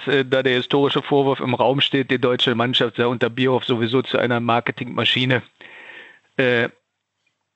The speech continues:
verkommen oder habe sich dazu entwickelt und das Marketing stehe im Vor-, äh,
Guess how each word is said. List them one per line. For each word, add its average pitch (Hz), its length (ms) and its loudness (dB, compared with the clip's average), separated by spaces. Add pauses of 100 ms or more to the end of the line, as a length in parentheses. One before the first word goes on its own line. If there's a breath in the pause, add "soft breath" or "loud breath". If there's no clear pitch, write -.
(220)
verkommen 151 560 0
oder 135 220 2
habe 135 160 0
sich 131 160 -2
dazu 143 300 0
entwickelt 139 580 -2
und 151 180 -2
das 139 120 -4
Marketing 131 600 0 (160)
stehe 123 420 0 (1000)
im 143 140 -2
Vor-, 143 380 0 (140)
äh, 120 280 2